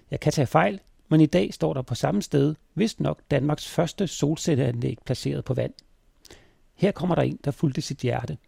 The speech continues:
Kan du huske allerførste gang, du kom til Christiania?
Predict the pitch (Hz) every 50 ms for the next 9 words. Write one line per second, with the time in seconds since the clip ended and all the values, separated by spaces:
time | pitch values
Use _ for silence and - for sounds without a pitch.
0 | _ _ _ _ _ _ _ _ _ _ _ _ _ _ _ _ - - - -
1 | 165 180 190 165 185 190 190 - - 202 180 - - - - - - - - -
2 | - - - - - 165 170 165 160 - - 143 - - 156 156 139 135 151 151
3 | - - 135 131 123 - - - 127 117 - 156 143 147 143 135